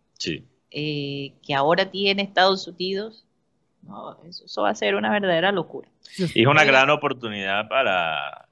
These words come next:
Speaker 1: para el talento colombiano a destacarse en una plaza
Speaker 2: Antes de
Speaker 1: importante,
Speaker 2: irnos
Speaker 1: sí, en
Speaker 2: al,
Speaker 1: Cop-, en la Copa América.
Speaker 2: al béisbol, a la colombiana, Mateo, tú me contaste una historia que me pareció espectacular. Y era sobre la mamá de Mbappé.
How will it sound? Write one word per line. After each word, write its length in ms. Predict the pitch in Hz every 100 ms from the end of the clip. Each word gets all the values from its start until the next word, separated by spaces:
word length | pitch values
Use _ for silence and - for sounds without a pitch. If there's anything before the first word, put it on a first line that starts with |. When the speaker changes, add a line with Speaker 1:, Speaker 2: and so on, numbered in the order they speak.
| 90 -
Speaker 1:
para 200 | 87 82
el 100 | 80
talento 640 | 80 78 73 73 82 95
colombiano 720 | - 98 90 78 69 71 - -
a 60 | -
destacarse 600 | - - 58 57 - 50
en 180 | 53 90
una 180 | 92 -
plaza 380 | 90 92 - 95 95
Speaker 2:
Antes 360 | 220 220 277
de 120 | 247
Speaker 1:
importante, 0 |
Speaker 2:
irnos 400 | 226 226 247 226 214
Speaker 1:
sí, 60 | -
en 60 |
Speaker 2:
al, 200 | 185 180
Speaker 1:
Cop-, 200 | 170 -
en 80 | 107
la 100 | 92
Copa 180 | 95 90
América. 360 | 104 104 85 -
Speaker 2:
al 240 | 170 175 160
béisbol, 460 | 175 185 214 202
a 80 | 185
la 140 | 170
colombiana, 520 | 160 151 147 165 170 180
Mateo, 500 | 165 - 165 180 -
tú 100 | - 208
me 100 | 392
contaste 440 | 196 190 214 214
una 200 | 208 202
historia 680 | 202 _ 180 190 190 175 - _ _
que 120 | -
me 100 | 147
pareció 580 | 131 131 131 - 170 190
espectacular. 920 | 190 - 139 127 123 120 _ 123 - - _ _ _ _ _ _ _ _ -
Y 120 | 156
era 140 | 196
sobre 260 | 202 170 156
la 140 | 156 143
mamá 520 | 139 147 180 220 - _ _
de 260 | 143 143
Mbappé. 520 | 135 123 113 - 123